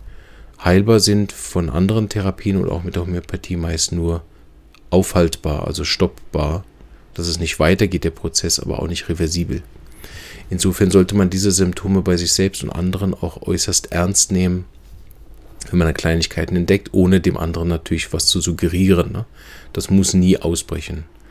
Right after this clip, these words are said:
Aber vielleicht hat man hinten dran in der Familie dann auch noch einen Suizid, hat hinten dran in der Familie einen sehr frühen Todesfall, eine schwere destruktive Behinderung oder der schwere destruktive Erkrankungen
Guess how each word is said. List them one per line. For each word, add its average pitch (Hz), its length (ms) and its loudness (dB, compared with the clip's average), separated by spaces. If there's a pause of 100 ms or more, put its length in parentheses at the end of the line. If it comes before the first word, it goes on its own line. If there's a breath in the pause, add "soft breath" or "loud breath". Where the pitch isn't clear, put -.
(420 loud breath)
Aber 90 180 0
vielleicht 92 220 4
hat 98 160 2
man 92 100 6
hinten 104 280 0
dran 95 140 2
in 92 40 4
der 90 100 2
Familie 92 400 2
dann 87 120 0
auch 80 60 0
noch 87 140 -2
einen 87 100 -4
Suizid, 107 600 -4
hat - 160 -8
hinten 92 300 -4
dran 87 260 -2
in 87 100 -2
der 87 100 -4
Familie 87 560 -2 (500 loud breath)
einen 87 100 -4
sehr 87 160 2
frühen 90 260 0
Todesfall, 90 800 2 (500 loud breath)
eine 92 80 -4
schwere 87 380 0
destruktive 85 580 -2
Behinderung 92 640 0
oder 87 240 -2
der 85 200 -4
schwere 85 360 -2
destruktive - 540 -4
Erkrankungen 92 800 0